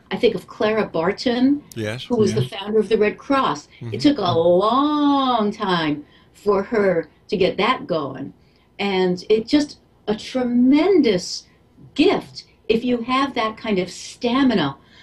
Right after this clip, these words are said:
Speaker 1: for leadership over years and years and maybe decades. The potential challenge is that there might be a tendency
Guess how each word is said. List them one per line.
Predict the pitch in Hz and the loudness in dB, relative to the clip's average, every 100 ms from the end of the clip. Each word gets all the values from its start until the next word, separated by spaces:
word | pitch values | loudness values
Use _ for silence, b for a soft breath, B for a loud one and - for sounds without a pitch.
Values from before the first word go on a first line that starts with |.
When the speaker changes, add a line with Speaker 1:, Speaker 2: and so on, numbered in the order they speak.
| b _ | b _
Speaker 1:
for | - 208 190 | 0 0 2
leadership | 220 277 262 254 185 180 b b _ | 2 2 0 0 -2 -2 b b _
over | 202 208 190 | 2 2 2
years | 160 156 240 262 196 165 156 _ | -2 0 2 2 2 -2 -8 _
and | 185 170 | -6 -6
years | 160 233 220 175 - b _ - | -2 0 2 2 -2 b _ -2
and | 180 | 0
maybe | 175 165 156 | 0 -2 -4
decades. | - 233 285 226 147 - B B B - | -2 -4 -2 -2 -2 -4 B B B 0
The | |
potential | 208 220 240 214 196 | 0 -2 -2 -2 -6
challenge | 180 - 262 302 311 196 - b b - | -8 -4 -2 0 0 -2 -4 b b 0
is | 214 | 0
that | - 220 220 | 2 0 2
there | 214 208 | -2 -2
might | - 214 240 | -4 -4 -2
be | 208 | -2
a | 180 | -2
tendency | - 285 311 269 - 208 185 180 | -2 0 2 2 2 4 2 2